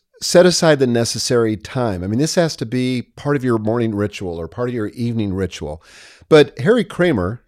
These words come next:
is a clinical professor of strategy at the Kellogg School and the former C E O of multi-billion dollar healthcare company Baxter International. Reflection is key for him. He says, quote,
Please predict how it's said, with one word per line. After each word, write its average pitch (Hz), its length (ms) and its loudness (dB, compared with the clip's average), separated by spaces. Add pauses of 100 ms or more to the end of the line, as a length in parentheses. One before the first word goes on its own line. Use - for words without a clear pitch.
is 117 160 -2
a 117 80 2
clinical 196 340 -2
professor 135 420 -2
of 104 80 -2
strategy 101 720 0
at - 140 -8
the - 80 -8
Kellogg 151 380 -2
School 143 480 0
and 107 140 -6
the 92 60 -2
former 170 300 -2
C - 200 -6
E 120 120 0
O 113 100 2
of 104 80 -2
multi-billion 123 720 -4
dollar 120 380 -2
healthcare 110 440 -4
company 101 440 -4 (380)
Baxter 104 400 -2
International. 92 680 -6 (400)
Reflection 180 800 -4 (140)
is 143 240 -6
key - 320 -6
for 113 220 -4
him. 101 280 -4 (400)
He 151 100 2
says, 165 400 6 (140)
quote, 180 300 2